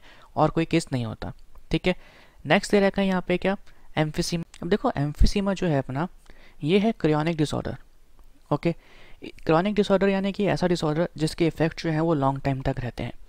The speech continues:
ओके। अब इसमें होता क्या है और ये किस तरीके से कह सकते हैं एग्जाम में इसका क्वेश्चन आता है, तो यहाँ पे अपनी alveolar वॉल्स जो होती हैं ये हो जाती हैं डैमेज,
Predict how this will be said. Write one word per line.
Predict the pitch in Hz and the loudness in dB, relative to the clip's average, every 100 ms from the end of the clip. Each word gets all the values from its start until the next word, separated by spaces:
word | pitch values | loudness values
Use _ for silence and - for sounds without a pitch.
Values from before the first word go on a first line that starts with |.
| - - - - - | -18 -20 -20 -12 -6
ओके। | 147 165 - - - | -4 -4 -6 -18 -4
अब | 185 175 | -2 2
इसमें | 196 - 240 | 0 2 0
होता | 147 127 135 | 0 0 -2
क्या | - 78 | -2 -8
है | - - - - - | -8 -14 -20 -20 2
और | 165 | 4
ये | 185 - - | 4 -2 -2
किस | 190 - | -2 0
तरीके | - 170 170 | 0 0 0
से | 170 180 | 0 2
कह | 175 | 2
सकते | 170 165 175 | 2 0 -2
हैं | |
एग्जाम | 156 151 | 0 0
में | 151 | 0
इसका | 151 160 | -4 -4
क्वेश्चन | 147 143 160 | -4 -2 -2
आता | 139 - | -2 0
है, | 139 165 - - - - | 0 0 -6 -20 -18 -4
तो | 156 | 2
यहाँ | 156 | 2
पे | 170 | 2
अपनी | 180 - 185 - | -2 -2 -6 -4
alveolar | 151 147 151 175 | -2 0 2 2
वॉल्स | 147 135 156 170 | 2 0 -2 -2
जो | 160 | -4
होती | 135 127 135 | -4 -4 -4
हैं | 135 | -2
ये | 156 | 0
हो | 139 | 0
जाती | 135 - 147 | 0 -2 -2
हैं | |
डैमेज, | 139 117 107 - | -2 -2 -4 -10